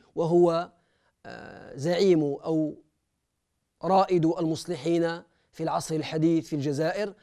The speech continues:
أقصد به العلامة الشيخ الإمام عبد الحميد بن باديس رحمه الله تعالى، ورفقاؤه، رفقاء الدرب ورفقاء الإصلاح كالبشير الإبراهيمي والعربي التبسي والمبارك الميلي وغيرهم من علماء الجزائر،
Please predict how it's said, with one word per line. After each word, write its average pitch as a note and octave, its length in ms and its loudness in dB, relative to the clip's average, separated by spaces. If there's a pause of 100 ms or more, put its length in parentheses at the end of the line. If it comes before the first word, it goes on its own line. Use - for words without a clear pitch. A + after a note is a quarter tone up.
(220)
أقصد F#3 320 -2
به D#3 460 2
العلامة D#3 720 -2 (380)
الشيخ E3 340 -6
الإمام D#3+ 600 -2 (360)
عبد D3+ 400 -4
الحميد D#3 280 -2
بن D3 160 0
باديس D3 400 2
رحمه D3 340 -2
الله C#3 260 -4
تعالى، E3+ 480 -2 (220)
ورفقاؤه، F#3 960 4
رفقاء D#3+ 600 -4
الدرب D#3+ 420 -2 (240)
ورفقاء D#3+ 460 -2
الإصلاح E3+ 640 -2 (200)
كالبشير D#3 400 -2
الإبراهيمي D#3+ 800 -2
والعربي D3 380 -4
التبسي D3 480 -4
والمبارك D3+ 440 -2
الميلي D#3 240 0
وغيرهم F3+ 520 0
من D#3+ 140 0
علماء D#3 380 0
الجزائر، E3+ 540 -2